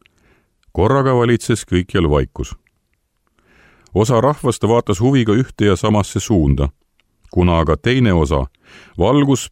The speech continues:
piatsa kaugemasse nurka, seal toimuvat uudistama.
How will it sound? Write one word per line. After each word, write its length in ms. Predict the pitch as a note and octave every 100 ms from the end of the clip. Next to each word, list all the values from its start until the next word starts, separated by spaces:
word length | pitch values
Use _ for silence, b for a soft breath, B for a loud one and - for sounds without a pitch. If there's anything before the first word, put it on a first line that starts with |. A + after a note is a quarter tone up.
| -
piatsa 480 | E2+ G#2 B2 - F2
kaugemasse 680 | F#2 G#2 F#2+ F2+ E2+ -
nurka, 460 | D#2 A#2+ - - G2 _ b b
seal 340 | - G#2 E2+ D#2
toimuvat 500 | F2 D#2 D#2+ F2 -
uudistama. 560 | D2+ C#2 - D2 C#2